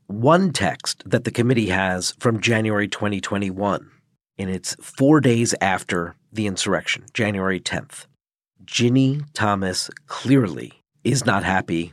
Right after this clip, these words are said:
with Mike Pence, as we know many conservatives who were supporting the attempt to overturn the result of a legitimate election have said. Thomas wrote in a text to Meadows, quote, "We are living through what feels like the end of America.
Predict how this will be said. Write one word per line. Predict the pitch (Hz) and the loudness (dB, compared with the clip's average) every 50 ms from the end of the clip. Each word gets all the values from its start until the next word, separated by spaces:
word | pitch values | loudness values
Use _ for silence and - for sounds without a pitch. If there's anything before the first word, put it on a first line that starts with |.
| - - | -8 -4
with | 104 107 - | -4 -4 -2
Mike | 101 95 87 90 - - | 0 0 0 -2 0 0
Pence, | 135 147 131 85 71 - - - - - | 2 2 2 2 -2 -4 -6 -6 -4 -4
as | - 90 82 85 | -2 -2 -2 -2
we | 95 92 | -4 -6
know | 87 87 87 | -4 -4 -4
many | 90 101 117 165 156 135 | -2 0 2 2 2 0
conservatives | 147 - 107 - - 90 82 78 85 82 78 69 - - - | 0 -2 -6 -4 -4 -4 -4 -4 -4 -6 -6 -6 -8 -10 -8
who | - 101 | -6 -4
were | 90 87 | -2 -2
supporting | 85 - - 87 - - 98 90 85 87 82 - _ _ _ | -2 -2 -4 -4 -4 -4 -4 -4 -4 -6 -8 -12 _ _ _
the | 92 92 - 101 92 90 90 80 76 - _ _ _ - | -10 -6 -4 -2 -2 -2 -4 -6 -8 -12 _ _ _ -6
attempt | 113 - - - 123 127 110 - - - _ | -4 -2 0 2 2 2 2 0 -6 -8 _
to | - - 107 98 - - | -4 -2 0 -2 -2 0
overturn | - - - - 127 139 139 - - - 120 123 110 95 90 90 95 | 0 0 2 2 2 0 0 0 0 2 2 2 2 2 -2 -2 -2
the | 95 90 | -2 -2
result | 98 98 92 107 101 101 - - - - | -2 -2 0 0 -2 -2 -4 -8 -6 -4
of | 101 107 | -2 -2
a | 101 | 0
legitimate | 95 98 90 98 98 95 92 95 92 | 0 -2 -2 -2 -2 -2 -2 -2 0
election | 92 101 139 131 - - - - - - - | 2 2 2 2 2 0 -2 -2 -4 -10 -12
have | - - - 98 - | -8 -4 -4 -4 -2
said. | - - 151 170 139 71 64 - _ _ _ _ _ - | 0 2 4 4 4 2 0 -6 _ _ _ _ _ 0
Thomas | - 120 131 131 127 - - | 2 4 6 6 4 4 4
wrote | 127 117 - | 4 2 2
in | - | 2
a | 95 | -2
text | - - 104 95 - - - | -2 -2 -2 -2 -2 -4 -4
to | - | -2
Meadows, | 104 101 95 92 95 92 92 - - - - _ - | 0 0 0 0 -2 -2 -4 -4 -8 -10 -12 _ -2
quote, | - 123 123 117 - - _ | 2 4 4 4 2 -2 _
"We | - 113 123 131 156 | -2 2 4 6 6
are | 160 147 | 6 6
living | 113 110 123 117 127 135 143 139 | 4 4 4 4 4 2 2 0
through | - - - 117 120 120 | -2 -2 2 4 4 4
what | 98 107 101 - | 4 2 -2 -2
feels | - - - 113 117 117 127 131 - - | -4 -4 0 2 2 4 2 2 0 0
like | 104 95 - - | -2 -4 -4 -4
the | - 95 - - | -6 -8 -6 -2
end | 101 113 117 123 131 127 | -2 0 2 2 2 2
of | 135 113 | 2 4
America. | 127 120 110 101 92 90 87 - - - - - | 2 2 4 4 2 2 0 -2 -6 -10 -12 -14